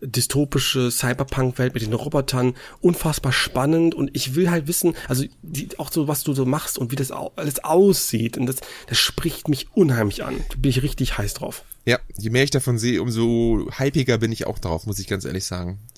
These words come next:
Speaker 1: Ja.
Speaker 2: Schöner Puzzle-Plattformer mit Atmosphäre, ganz, ganz einzigartige, ne, nicht Setting, aber,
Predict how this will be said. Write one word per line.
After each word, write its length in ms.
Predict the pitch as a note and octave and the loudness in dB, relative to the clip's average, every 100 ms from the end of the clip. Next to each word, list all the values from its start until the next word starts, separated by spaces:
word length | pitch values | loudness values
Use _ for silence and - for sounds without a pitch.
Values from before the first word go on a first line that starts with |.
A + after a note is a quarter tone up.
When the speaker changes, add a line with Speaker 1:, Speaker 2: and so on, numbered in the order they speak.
| - - - | -20 -20 0
Speaker 1:
Ja. 80 | A#2+ | 4
Speaker 2:
Schöner 340 | C#3 C#3+ B2+ | 6 6 2
Puzzle-Plattformer 1000 | B2 - D3 C3 A2+ B2 A2+ - A2+ A2+ | 2 2 2 0 -2 -4 -8 -6 -4 -2
mit 120 | G#2+ | -2
Atmosphäre, 720 | - - G2+ - A2 A2+ A2 A2 - - - | -2 -2 -2 0 0 0 0 -2 -4 -10 -2
ganz, 260 | C#3 F#3+ | 0 0
ganz 200 | - D3 | 0 -2
einzigartige, 1200 | - A#2 D3 C#3 C3+ B2 B2+ A#2 A#2+ A2+ A2+ A#2 A2 - - - - - _ - | 0 0 0 -2 -2 0 0 2 4 4 4 2 -2 -12 -14 -14 -16 -20 _ -8
ne, 160 | G2 F#2 | -6 -2
nicht 200 | G#2 - | 0 2
Setting, 420 | C#3 C3 C3 A#2+ | 2 4 2 2
aber, 380 | G#2 G#2 G2+ | 2 4 2